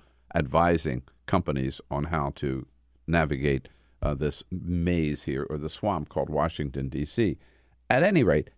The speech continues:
every one of those ten thousand lobbyists is hired for one reason, to protect some tax loophole for their business or their organization or their i-, in-, individual. So <laughs> the,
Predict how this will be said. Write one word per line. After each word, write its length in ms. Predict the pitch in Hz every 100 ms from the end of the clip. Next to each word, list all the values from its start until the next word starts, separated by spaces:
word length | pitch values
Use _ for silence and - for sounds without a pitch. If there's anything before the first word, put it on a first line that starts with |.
| -
every 240 | 151 196 214
one 200 | 160 139
of 80 |
those 180 | 107 95
ten 220 | - 107
thousand 340 | 95 87 85 80
lobbyists 500 | 82 78 78 67 -
is 160 | 76
hired 380 | - 87 82 78 - _
for 120 | - 85
one 280 | 80 107
reason, 440 | 87 78 65 71 62 - _ _ _
to 100 | 92
protect 500 | - 92 - 123 -
some 240 | - 95
tax 420 | 92 - 95 90 - -
loophole 560 | 90 92 - 76 69
for 180 | 69 80
their 300 | 71 85 80 - _ _ _
business 420 | 101 92 104 98 -
or 140 | 80
their 240 | 78 82 -
organization 800 | 73 76 73 67 80 76 - 76 -
or 160 | 76
their 320 | 71 76 69 - _ _ _ _
i-, 140 | 87 -
in-, 240 | 85 73 -
individual. 720 | 78 71 67 71 - 60 55 _ _ _ _
So 340 | - 110 87 - _ _ _
<laughs> 760 | - - 107 - _ _ - _
the, 160 | 147